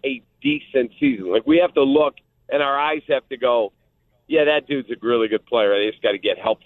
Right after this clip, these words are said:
for him around him. They just gotta keep him alive." I don't know if that offensive line can protect him. I don't know who he's throwing to. I mean, you know, all of a sudden the people around here who are,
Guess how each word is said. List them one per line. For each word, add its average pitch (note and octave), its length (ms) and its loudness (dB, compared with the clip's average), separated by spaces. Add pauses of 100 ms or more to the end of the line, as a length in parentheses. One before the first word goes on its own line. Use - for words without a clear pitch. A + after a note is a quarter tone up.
for F#2+ 200 -4
him F#2+ 140 -8
around G#2+ 400 -2
him. D2 140 -10 (360)
They - 80 -4
just - 100 -8
gotta C3+ 140 0
keep - 260 -2
him A2+ 120 -2
alive." A2 500 0 (500)
I A#2+ 60 -6
don't C3 100 2
know A#2 60 0
if - 60 -14
that C3 180 2
offensive B2 460 -4
line C#3+ 220 -2
can - 160 -16
protect C3 480 -6
him. - 100 -6 (580)
I C3+ 100 -4
don't D3 80 2
know C3 100 2
who D3 120 2
he's B2+ 200 -4
throwing C#3+ 460 2
to. F#2+ 140 -8
I F#2+ 60 -12
mean, G#2 240 -6 (300)
you B2+ 80 -2
know, A2+ 80 4
all C3 120 2
of A2+ 80 -4
a - 120 -10
sudden C#3 240 0
the A#2 80 -6
people D3 440 0 (100)
around B2+ 340 0
here B2+ 240 0
who B2 200 2
are, A2+ 280 2